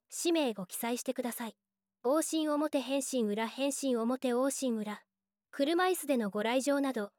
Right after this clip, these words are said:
当日配慮が必要な場合は、合わせてご記載ください。抽選結果は応募者全員にお知らせします。消せるボールペンで記載しないでください。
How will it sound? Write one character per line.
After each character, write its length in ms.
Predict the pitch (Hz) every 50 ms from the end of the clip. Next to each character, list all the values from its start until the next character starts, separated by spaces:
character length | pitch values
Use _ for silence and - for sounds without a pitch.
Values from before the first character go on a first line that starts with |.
| _ _ _ _ _ _ _ _
当 220 | - 262 269 311 302
日 200 | 330 320 - -
配 180 | 320 339 349 349
慮 120 | 311 302
が 100 | 262 240
必 220 | 214 - - -
要 160 | 254 254 262 269
な 140 | 262 254
場 160 | 226 233 233 240
合 160 | 247 247 226
は、 160 | 226 226 220 - _ _ _ _ _ _ _ _ _ _ -
合 80 | - 226
わ 100 | 254 311
せ 140 | - 349 320
て 100 | 262 220
ご 140 | - 196 -
記 80 | -
載 180 | - 233 226 233
く 120 | - 247
だ 100 | 233 226
さ 140 | - - 220
い。 100 | 208 - _ _ _ _ _ _ _ _ _ _ -
抽 200 | - 285 320 339
選 240 | - 349 349 349 330
結 180 | - 349 -
果 140 | - 294 247
は 160 | 208 190 180
応 180 | 190 226 277 320
募 100 | 330 330
者 140 | - 262 214
全 300 | - 220 226 247 277 294
員 100 | 302 294
に 120 | 277 247
お 80 | 214 196
知 120 | - 262
ら 100 | 269 269
せ 100 | - 269
し 140 | - - 226
ま 100 | 220 226
す。 180 | - - - _ _ _ _ _ _ _ _ _ _
消 120 | - - 220
せ 140 | - 302 320
る 120 | 330 311
ボ 140 | 269 302 320
ー 40 | 320
ル 100 | 330 320
ペ 140 | - 320
ン 60 | 320 294
で 120 | 294 277
記 100 | - -
載 200 | - 285 294 302
し 140 | - - 302
な 100 | 320 349
い 60 | 349
で 80 | 320 294
く 100 | - 226
だ 100 | 208 190
さ 160 | - 214 208
い。 100 | 185